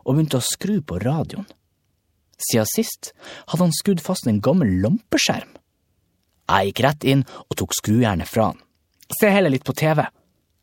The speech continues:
Jeg plasserte Ali foran skjermen og satte på N R K Super. Akkurat det burde være trygt.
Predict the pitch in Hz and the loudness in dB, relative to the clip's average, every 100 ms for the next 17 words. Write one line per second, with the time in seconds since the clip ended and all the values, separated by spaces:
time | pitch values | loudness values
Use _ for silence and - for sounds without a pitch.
0 | - 95 92 113 - - 104 87 98 90 | -8 -6 -2 -2 -2 -2 -2 -2 -6 -2
1 | - 131 113 82 - - - - - 147 | 0 0 0 -4 -10 -20 -8 -4 -2 -2
2 | 113 107 104 92 - 98 - 156 165 - | 0 0 0 -2 -2 -4 -2 -2 -2 -4
3 | - - _ _ _ _ _ _ _ - | -12 -12 _ _ _ _ _ _ _ -2
4 | 143 139 104 90 - 156 123 - _ - | 0 2 0 0 0 2 2 -2 _ -2
5 | 104 98 87 - 113 - - | 0 2 -2 -4 -4 -6 -12